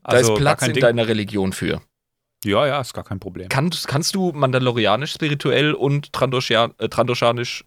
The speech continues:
Speaker 1: spirituell sein? Offenbar.
Speaker 2: Ja, warum nicht? Warum nicht?
Speaker 1: Weiß
Speaker 2: Also ich
Speaker 1: ich
Speaker 2: sehe da
Speaker 1: nicht.
Speaker 2: keinen Widerspruch. Nee.
Speaker 1: Mhm.
Speaker 2: Ne, ähm,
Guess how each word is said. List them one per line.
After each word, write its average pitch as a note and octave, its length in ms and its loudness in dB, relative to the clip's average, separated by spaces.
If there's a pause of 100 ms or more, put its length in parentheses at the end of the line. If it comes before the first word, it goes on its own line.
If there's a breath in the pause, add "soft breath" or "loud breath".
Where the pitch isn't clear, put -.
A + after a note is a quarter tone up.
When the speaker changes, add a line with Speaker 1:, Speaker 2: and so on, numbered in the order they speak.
Speaker 1:
spirituell B2+ 480 0
sein? C3+ 320 0 (140)
Offenbar. A2 420 2
Speaker 2:
Ja, F2 180 0
warum F2 200 -6
nicht? - 280 -8 (100)
Warum F2 220 -8
nicht? F2 220 -10 (360)
Speaker 1:
Weiß A2+ 120 4
Speaker 2:
Also B2 120 2
ich - 60 -4
Speaker 1:
ich A2+ 80 -2
Speaker 2:
sehe G#2 60 -2
da G#2+ 60 0
Speaker 1:
nicht. G#2 80 -6
Speaker 2:
keinen A2+ 220 -2
Widerspruch. F#2+ 500 -6 (240)
Nee. F2 140 -2
Speaker 1:
Mhm. F#2+ 160 -2 (800)
Speaker 2:
Ne, F#2+ 280 -8
ähm, F#2 320 -8